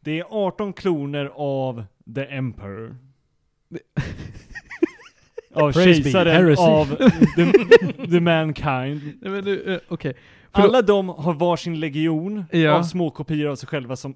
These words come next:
Speaker 1: och det är en Space Marine.
Speaker 2: Ja.
Speaker 1: Alla de här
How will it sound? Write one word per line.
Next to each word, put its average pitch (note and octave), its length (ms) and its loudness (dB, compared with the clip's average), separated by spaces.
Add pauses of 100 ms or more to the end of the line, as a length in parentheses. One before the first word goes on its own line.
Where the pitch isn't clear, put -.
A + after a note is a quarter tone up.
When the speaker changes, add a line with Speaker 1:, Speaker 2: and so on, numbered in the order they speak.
Speaker 1:
och D3+ 80 -10
det C3+ 180 -6
är B2+ 60 -8
en A#2 120 -8
Space B2+ 360 -12
Marine. - 300 -18 (120)
Speaker 2:
Ja. D#3+ 320 0 (880)
Speaker 1:
Alla F#3 340 -4
de G#3+ 120 -4
här C#3+ 420 -6